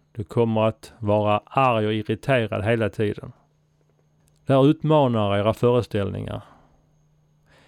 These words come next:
Det handlar ju om fysisk hälsa som sätts mot psykisk hälsa.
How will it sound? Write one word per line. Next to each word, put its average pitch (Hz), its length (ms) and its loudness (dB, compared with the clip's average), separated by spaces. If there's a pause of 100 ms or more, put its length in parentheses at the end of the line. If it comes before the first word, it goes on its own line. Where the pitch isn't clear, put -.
(160)
Det 104 100 -4
handlar 120 400 2
ju 107 100 2
om 107 220 -2 (480)
fysisk 117 640 -2
hälsa 110 680 -2
som 110 200 -10
sätts - 380 -4
mot 101 360 -6
psykisk 113 640 -2
hälsa. 107 440 -4